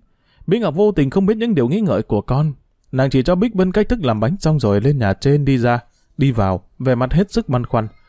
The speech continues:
Bích Vân để ý từ cử chỉ của mẹ và trong đầu nổi lên nhiều câu hỏi. Nhiều lần nàng định hỏi mẹ, nhưng sợ bà không chịu nói thật, nàng nhất định phải tìm hiểu cho ra lẽ.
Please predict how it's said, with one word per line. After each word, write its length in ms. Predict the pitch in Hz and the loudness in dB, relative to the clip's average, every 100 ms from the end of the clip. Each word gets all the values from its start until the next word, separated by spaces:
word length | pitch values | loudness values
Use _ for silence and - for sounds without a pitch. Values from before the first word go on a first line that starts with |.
| _ _ _ | _ _ _
Bích 160 | 147 156 | -4 0
Vân 300 | 139 135 135 | 0 -2 -2
để 120 | 120 | -4
ý 280 | 98 135 190 | 0 0 0
từ 140 | - | 0
cử 160 | 135 127 | -2 -2
chỉ 180 | - 117 | 0 0
của 140 | 120 | 0
mẹ 260 | 110 110 - | -2 -2 -2
và 240 | 113 120 | -2 -2
trong 200 | 120 202 | 0 0
đầu 160 | 147 117 | 0 0
nổi 240 | 117 110 | 0 0
lên 160 | 139 180 | 0 0
nhiều 140 | 123 | 0
câu 180 | 104 175 | 0 -2
hỏi. 280 | 131 95 95 _ _ | 0 -2 -4 _ _
Nhiều 180 | 123 139 | -2 0
lần 240 | 139 139 | 0 -2
nàng 160 | 139 131 | -2 -2
định 160 | 123 131 | -2 -2
hỏi 200 | 117 107 | -2 0
mẹ, 260 | 113 117 - _ _ _ _ - | 0 -2 -4 _ _ _ _ -8
nhưng 480 | 120 139 143 143 147 - _ _ | -2 0 0 -4 -6 -12 _ _
sợ 580 | - - 131 123 123 117 | -6 0 2 4 2 0
bà 180 | 151 139 | 0 -2
không 220 | 139 202 | 0 0
chịu 180 | 190 131 | 0 0
nói 160 | 120 208 | 0 0
thật, 260 | 139 104 _ _ | 0 -2 _ _
nàng 400 | 135 135 139 139 | -4 0 2 2
nhất 120 | 185 | 2
định 160 | 220 127 | 0 -2
phải 140 | - | -2
tìm 220 | 127 127 120 | 0 0 0
hiểu 380 | 104 101 95 101 | 0 0 0 0
cho 100 | 131 | 0
ra 160 | 120 | 0
lẽ. 280 | 113 110 160 | -2 -2 -2